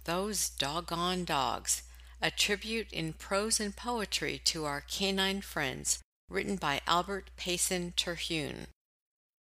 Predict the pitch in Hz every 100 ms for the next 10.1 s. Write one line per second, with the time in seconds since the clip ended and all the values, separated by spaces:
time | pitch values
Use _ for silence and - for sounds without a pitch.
0 | _ _ _ _ _ - 185 175 185 220
1 | 233 226 226 - 170 - 160 180 196 202
2 | 202 175 156 127 131 151 165 - - 135
3 | - - - - - - _ _ _ _
4 | _ _ _ _ _ - 254 - 254 220
5 | 196 - 190 - 220 247 233 - 214 175
6 | 139 131 - 151 160 - 190 180 180 -
7 | 180 190 202 254 185 - - - 185 170
8 | 151 156 - 180 196 208 - 185 185 -
9 | - 190 180 175 180 - 156 131 123 76
10 | -